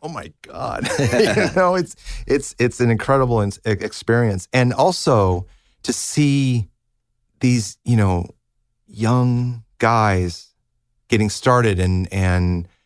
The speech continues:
you could just see the hunger and the fire burning inside them. And, and, you know, they want something bigger than this. And they're just,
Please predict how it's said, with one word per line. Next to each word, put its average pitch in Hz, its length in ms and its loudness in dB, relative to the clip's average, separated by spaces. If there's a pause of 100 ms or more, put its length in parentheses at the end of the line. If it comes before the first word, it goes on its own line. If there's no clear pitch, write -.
(160)
you 107 120 -4
could 101 140 -4
just - 140 -10
see 127 300 0
the 110 120 2
hunger 104 460 2
and 87 120 0
the 92 60 -4
fire 123 440 -2
burning 107 300 0
inside 92 360 0
them. 92 160 2
And, 90 240 -2
and, 90 420 0 (340)
you 110 100 2
know, 101 220 2 (120)
they 110 140 2
want 113 420 2
something 107 420 0
bigger 110 320 4
than 90 220 2
this. 80 380 -4
And 98 220 2
they're 98 100 2
just, - 220 -8